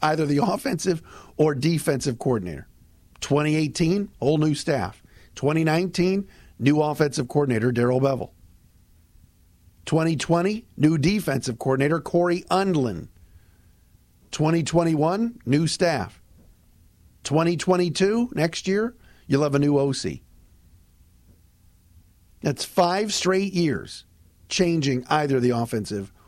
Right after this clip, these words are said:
or defensive coordinator. You have to have continuity. You've gotta have people in the right place.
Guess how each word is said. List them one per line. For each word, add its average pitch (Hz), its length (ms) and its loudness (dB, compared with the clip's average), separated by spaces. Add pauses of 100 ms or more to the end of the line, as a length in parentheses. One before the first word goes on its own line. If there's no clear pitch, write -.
or 123 140 0
defensive 95 560 -4
coordinator. - 480 -12 (1900)
You 156 160 0
have 95 440 -6
to 101 80 -6
have 87 120 -6
continuity. 62 800 -12 (240)
You've 127 240 -2
gotta 117 340 0
have 95 320 -6
people 104 380 -6
in 92 80 -6
the 92 80 -4
right 90 280 -6
place. - 540 -12